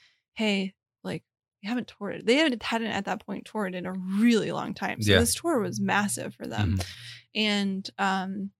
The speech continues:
Speaker 1: he was like, um, go-, "We're going on tour for three months. Would you wanna go?" It was a week after I got home from the L A tour. And I was like, "I don't think I can do this." Like, physically, like, I was just tired. And,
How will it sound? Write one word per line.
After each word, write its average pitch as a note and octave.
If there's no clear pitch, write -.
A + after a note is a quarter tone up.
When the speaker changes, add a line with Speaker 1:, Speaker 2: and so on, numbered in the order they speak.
Speaker 1:
he G#3
was G3+
like, G3
um, F#3+
go-, G3
"We're G3
going G#3
on G3+
tour G3+
for G#3
three G3+
months. F#3+
Would F#3+
you F3+
wanna E3+
go?" F3+
It E3+
was G3
a G#3
week G3
after -
I -
got -
home F#3
from F3+
the -
L -
A G3+
tour. -
And G3+
I -
was F#3
like, -
"I F#3
don't A#3
think A#3+
I -
can -
do G#3
this." G3+
Like, F#3+
physically, G3+
like, F#3
I F3
was F3
just -
tired. G3
And, F#3